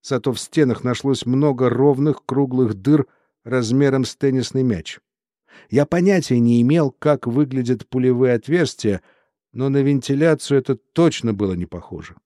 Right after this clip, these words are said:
Особенно мне не понравились бурые лужи на полу и устрашающего вида изделия на обеденном столе с таймером обратного отсчёта,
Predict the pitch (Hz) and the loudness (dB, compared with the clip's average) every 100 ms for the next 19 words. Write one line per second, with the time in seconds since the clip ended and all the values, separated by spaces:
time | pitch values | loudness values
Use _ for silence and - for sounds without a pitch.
0 | _ _ _ _ _ _ _ _ 107 - | _ _ _ _ _ _ _ _ -10 -8
1 | - 180 170 156 131 117 123 139 131 120 | 0 2 4 2 2 2 2 2 0 0
2 | 120 123 160 147 147 117 92 87 131 156 | 0 2 2 2 0 -2 -6 -4 0 2
3 | 156 151 147 165 139 110 90 85 - 87 | 4 2 2 0 0 -2 -4 -6 -10 -6
4 | 107 156 - _ _ _ _ - 117 113 | -2 0 -2 _ _ _ _ -14 -10 -10
5 | - 120 113 - 160 156 - 147 139 120 | -6 -4 -4 -2 0 0 -2 -2 0 0
6 | 139 131 131 - 117 104 90 90 123 147 | 0 0 -2 -2 -4 -4 -8 -2 2 2
7 | 143 139 123 120 104 127 117 113 104 - | 4 2 2 0 0 -2 0 0 -2 -4
8 | - 104 110 143 135 _ _ _ _ _ | -6 -2 2 2 0 _ _ _ _ _
9 | - - _ 131 139 139 139 131 131 - | -20 -20 _ 0 2 2 2 0 -2 -6
10 | 110 113 131 - 131 131 127 - - 143 | -4 0 0 -2 -2 -2 -2 -6 -4 -2
11 | 107 - 73 | -2 -4 -20